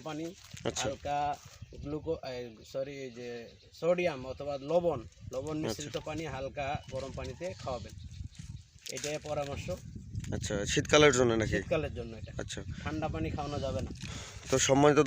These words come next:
Speaker 2: দর্শক, আহ, আমাদের
Speaker 1: দেখেন,
Speaker 2: ভিডিও
Speaker 1: আমি ছাগলগুলাকে, আহ, ইনজেকশন দেওয়ার দশ মিনিটও এখনো হয়নি, ছাগল মোটামুটি দাঁড়াই গেছে।
Speaker 2: হুম, মোটামুটি সুস্থ দেখা যাচ্ছে। কিছুক্ষণ আগেই আমি দেখলাম যে ছাগলগুলা, প্রতিটা ছাগল শুয়ে আছে।
Speaker 1: শুয়ে ছিল, এখন দেখেন সব
Speaker 2: হুম, এখন ধীরে
Speaker 1: দাঁড়াই
Speaker 2: ধীরে,
Speaker 1: গেছে।
Speaker 2: ধীরে ধীরে দেখেন যে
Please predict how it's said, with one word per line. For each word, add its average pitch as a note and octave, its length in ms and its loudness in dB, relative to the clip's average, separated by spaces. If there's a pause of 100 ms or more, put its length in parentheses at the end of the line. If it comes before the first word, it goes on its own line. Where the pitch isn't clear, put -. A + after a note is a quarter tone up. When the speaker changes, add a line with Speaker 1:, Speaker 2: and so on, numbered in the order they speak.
Speaker 2:
দর্শক, - 360 10
আহ, C3+ 60 8 (600)
আমাদের C3 220 8
Speaker 1:
দেখেন, B2 100 8
Speaker 2:
ভিডিও C#3 200 4
Speaker 1:
আমি F3+ 180 -2
ছাগলগুলাকে, F3+ 480 0
আহ, E3+ 560 -6
ইনজেকশন E3+ 440 -4
দেওয়ার F3 220 0 (760)
দশ E3 140 -4 (100)
মিনিটও F#3 280 0
এখনো F#3+ 240 -2
হয়নি, F#3 280 -2
ছাগল E3+ 280 -4
মোটামুটি D#3 420 -4
দাঁড়াই C3+ 240 -4
গেছে। - 220 -14
Speaker 2:
হুম, B2+ 180 6 (180)
মোটামুটি C3+ 360 8
সুস্থ C#3 160 0 (140)
দেখা C3 200 10
যাচ্ছে। C3 260 2
কিছুক্ষণ C#3 380 4
আগেই C3 180 10 (100)
আমি B2+ 180 8
দেখলাম C3 240 8
যে A#2+ 120 2
ছাগলগুলা, B2 380 8 (500)
প্রতিটা C#3 320 6
ছাগল C3 180 6 (100)
শুয়ে C#3 240 10
আছে। - 160 2 (220)
Speaker 1:
শুয়ে D3+ 240 -6
ছিল, E3+ 120 -6 (120)
এখন D#3 200 -4
দেখেন D3+ 240 -4
সব D#3+ 120 -4
Speaker 2:
হুম, G2+ 140 -2 (600)
এখন A#2+ 180 2
ধীরে - 20 0
Speaker 1:
দাঁড়াই C3+ 180 6
Speaker 2:
ধীরে, C#3 120 6
Speaker 1:
গেছে। - 260 -8
Speaker 2:
ধীরে B2+ 180 4
ধীরে C#3 180 4
দেখেন C3 240 6
যে C3 80 10